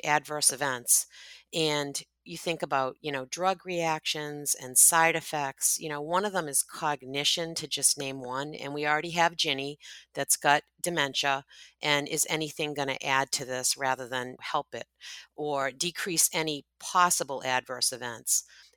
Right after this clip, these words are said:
And, you know, there are many inappropriate meds that may lead to falls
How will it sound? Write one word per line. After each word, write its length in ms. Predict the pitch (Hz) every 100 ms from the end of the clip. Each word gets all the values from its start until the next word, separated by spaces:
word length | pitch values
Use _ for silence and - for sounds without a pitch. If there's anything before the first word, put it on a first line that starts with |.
| -
And, 440 | 175 175 165 165 -
you 120 | 190
know, 160 | 196 196
there 200 | 185 -
are 400 | 165 175 185 - -
many 560 | 165 165 170 190 208 -
inappropriate 720 | 165 156 175 151 165 160 -
meds 480 | 139 135 139 - -
that 260 | 131 135
may 280 | 143 143 151
lead 260 | 151 160 -
to 80 |
falls 720 | - - 131 127 139 - -